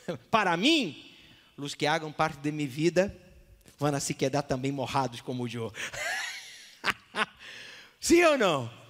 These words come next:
Mira quanta água. Mira que maravilha. Ah, já é outro. Mira cá. Impermeável. Cadê a água? Mira.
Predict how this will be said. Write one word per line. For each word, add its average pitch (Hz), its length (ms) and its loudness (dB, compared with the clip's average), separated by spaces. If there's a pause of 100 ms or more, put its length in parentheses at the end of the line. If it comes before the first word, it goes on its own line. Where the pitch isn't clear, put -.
(160)
Mira 254 240 6
quanta - 360 0
água. 147 540 2 (300)
Mira 320 180 6
que 277 100 0
maravilha. 220 640 2 (400)
Ah, 277 480 4 (320)
já 160 140 4
é 180 80 6
outro. 214 460 0 (140)
Mira 254 220 2
cá. 233 220 -2 (680)
Impermeável. 104 840 -6 (680)
Cadê 135 200 -4
a 160 100 0
água? 170 220 -10 (220)
Mira. 190 220 -10